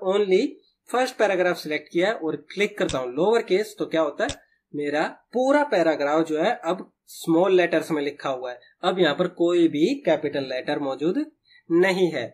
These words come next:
चाहे वो लाइन का फर्स्ट अल्फाबेट ही क्यों ना हो, अभी यहाँ पर कोई भी कैपिटल लेटर नहीं मिलेगा, सब स्मॉल हो गए हैं। ठीक है, आगे बढ़ते हैं, देखते हैं अब हमें यहाँ कौन सा ऑप्शन मिलता है। नेक्स्ट ऑप्शन है यहाँ पर हमारे पास अपर केस। देखिए ये जिस तरीके से लिखा हुआ है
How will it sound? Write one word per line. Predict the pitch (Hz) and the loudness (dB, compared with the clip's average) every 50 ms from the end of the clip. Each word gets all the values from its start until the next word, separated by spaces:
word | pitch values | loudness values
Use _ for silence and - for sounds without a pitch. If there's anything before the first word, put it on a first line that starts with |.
| _ _ - | _ _ -2
चाहे | - 180 180 202 233 | 0 2 2 2 2
वो | 240 226 214 226 247 285 302 - | 2 4 4 4 4 2 0 0
लाइन | 156 156 156 165 170 175 | 0 2 2 4 2 2
का | 170 180 170 175 233 320 320 - _ _ _ _ _ | 0 0 0 0 0 -2 -4 -10 _ _ _ _ _
फर्स्ट | - 175 190 196 190 - | -2 -2 -2 -2 -4 -8
अल्फाबेट | - 165 160 156 151 175 151 147 156 151 160 | -8 -6 -6 -4 -2 -2 -2 -2 -4 -4 -4
ही | 170 156 | -6 -6
क्यों | 156 160 156 143 | -4 -4 -4 -4
ना | 143 | -2
हो, | 139 160 233 285 277 - _ _ - | -2 -2 -2 -4 -6 -10 _ _ -10
अभी | 143 139 156 151 | -6 -4 -4 -4
यहाँ | 147 135 139 | -4 -4 -6
पर | 143 - 170 | -4 -4 -6
कोई | 165 - 160 147 147 | -4 -2 -2 -2 0
भी | 143 156 170 | 2 0 0
कैपिटल | 180 - 147 135 - 135 135 131 | 0 0 -2 -4 -4 -6 -8 -8
लेटर | 131 131 131 - 156 185 277 320 - - _ _ _ _ _ _ | -8 -8 -6 -2 0 0 0 -2 -6 -10 _ _ _ _ _ _
नहीं | 202 196 220 208 | -2 0 2 2
मिलेगा, | 196 165 127 123 107 113 | 2 2 0 -4 -6 -10
सब | 120 - 220 220 220 | -4 -2 -2 -2 -2
स्मॉल | - - - 190 175 165 147 135 | -4 -4 -2 2 2 2 2 0
हो | 123 117 | -4 -6
गए | 110 110 | -8 -10
हैं। | 110 117 113 110 _ - | -12 -14 -18 -12 _ -4
ठीक | 214 - | -2 -2
है, | - - - - _ _ - | -2 -4 -6 -10 _ _ 0
आगे | 151 175 185 220 | 0 2 4 4
बढ़ते | 226 233 226 226 254 | 2 2 2 2 0
हैं, | 247 208 | 2 2
देखते | 208 190 202 208 | 0 -2 0 0
हैं | 214 | 0
अब | 202 196 | 0 0
हमें | 190 185 190 196 196 | 0 0 -2 -2 -2
यहाँ | 196 180 180 | -2 -2 -2
कौन | 180 185 170 160 | 0 0 0 0
सा | 160 185 | 0 0
ऑप्शन | 185 254 - 202 | -2 -2 -2 -4
मिलता | 196 196 190 185 - 247 | -6 -6 -6 -4 -4 -4
है। | 320 320 - _ _ _ _ _ _ - | -4 -6 -10 _ _ _ _ _ _ -2
नेक्स्ट | 190 226 226 - 269 | 0 0 0 0 -2
ऑप्शन | 240 - - 254 247 | -2 0 0 -2 0
है | 247 240 | 0 0
यहाँ | 220 202 202 | 0 -2 -2
पर | 202 254 262 | -2 0 0
हमारे | 233 220 208 190 196 | 0 0 0 -2 0
पास | 196 254 269 269 - - _ - | 2 2 0 0 -2 -10 _ -4
अपर | 180 180 - - 202 185 | -4 -2 0 0 0 0
केस। | - 165 147 143 | 0 -2 -2 -2
देखिए | 143 156 175 - - 240 | -2 -4 -4 -4 -6 -2
ये | 233 233 214 | 0 0 0
जिस | 170 208 208 - - | 0 -2 -6 -2 -2
तरीके | 240 226 226 233 220 | -2 0 2 0 0
से | 220 220 | 0 0
लिखा | 202 196 196 - - 214 | -2 -4 -4 -2 0 0
हुआ | 190 170 180 208 | 2 2 2 0
है | 262 | 0